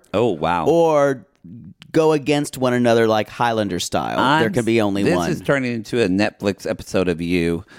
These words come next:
Speaker 1: Let's move on.
Speaker 2: So she s-, basically says,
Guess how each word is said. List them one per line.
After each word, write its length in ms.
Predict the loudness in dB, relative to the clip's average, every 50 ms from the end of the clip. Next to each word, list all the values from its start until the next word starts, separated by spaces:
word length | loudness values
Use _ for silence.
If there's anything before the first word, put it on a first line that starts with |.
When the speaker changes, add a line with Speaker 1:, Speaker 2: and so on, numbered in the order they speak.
| -20 -20 _ -6
Speaker 1:
Let's 240 | -4 -4 -4 -4 -4
move 240 | -4 -2 -2 0 0
on. 400 | 0 0 0 0 0 -2 -4 -6 -10 -18 -20 -20 -18 -10
Speaker 2:
So 480 | -6 -4 -2 0 2 2 2 0 -2 _ _ _ -12
she 720 | -8 -6 -6 -4 -4 -4 -4 -4 -4 -4 -4 -4 -4 -6 -8 _ _ -14
s-, 120 | -12 -8
basically 540 | -4 -2 0 0 0 -2 -4 -4 -4 -4 -4
says, 760 | -2 -2 0 0 2 2 0 0 -2 -4 -6 -8 -12 -14